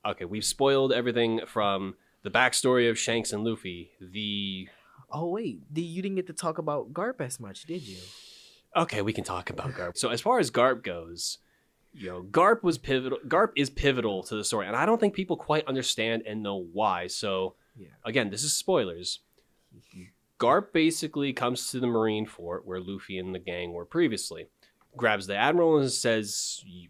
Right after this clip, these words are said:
Speaker 1: basically, you're corrupt. Go into the yard. You're under arrest." And Garp basically takes over the fort. And he also drags Kobe into the office and he interrogates him, and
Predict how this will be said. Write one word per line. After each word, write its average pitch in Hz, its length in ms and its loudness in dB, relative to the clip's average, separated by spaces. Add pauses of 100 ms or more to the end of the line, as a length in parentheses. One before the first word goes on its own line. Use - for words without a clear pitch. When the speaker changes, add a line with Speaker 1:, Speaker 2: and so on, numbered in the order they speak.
(120)
Speaker 1:
basically, 180 420 4
you're 143 100 2
corrupt. 107 560 0 (400)
Go 135 200 8
into 151 140 4
the 151 120 2
yard. 101 440 0 (520)
You're 113 200 4
under 107 220 2
arrest." 104 540 -2 (280)
And 110 240 -2
Garp 127 300 4
basically 120 400 0
takes - 320 -8
over 98 200 -8
the - 100 -18
fort. - 440 -2 (540)
And 104 120 0
he 110 160 2
also 123 300 2
drags 113 400 0
Kobe 120 380 0
into 101 200 -6
the 92 160 -6
office 113 400 2
and 95 120 -8
he 98 120 -4
interrogates 143 680 0
him, 110 200 -2
and 101 240 -6